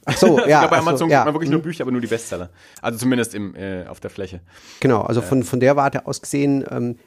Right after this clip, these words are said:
Speaker 1: wäre es wahrscheinlich ähnlich. Es ist, es wäre groß, es wäre, ähm, schick, es wäre, ähm, voll bestückt mit, ähm, unzähligen Büchern. Ähm, wahrscheinlich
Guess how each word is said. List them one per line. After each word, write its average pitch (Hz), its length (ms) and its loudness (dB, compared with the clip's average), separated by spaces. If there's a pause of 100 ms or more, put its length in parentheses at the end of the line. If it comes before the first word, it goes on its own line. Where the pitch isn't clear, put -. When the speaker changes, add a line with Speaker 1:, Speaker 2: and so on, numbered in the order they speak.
Speaker 1:
wäre 123 440 -2
es 131 140 -4
wahrscheinlich 110 460 -4
ähnlich. 107 360 -6
Es 104 140 -12
ist, - 220 -12
es - 180 -10
wäre 117 100 2
groß, 185 500 2
es - 280 -6
wäre, 104 720 0
ähm, 107 120 -8
schick, - 480 -2
es - 340 -6
wäre, 98 880 0
ähm, 95 400 -4 (880)
voll 170 180 -4
bestückt - 600 -4
mit, 123 460 0
ähm, 107 540 -2
unzähligen 143 720 2
Büchern. 180 540 0 (840)
Ähm, 104 600 0 (600)
wahrscheinlich 143 1160 0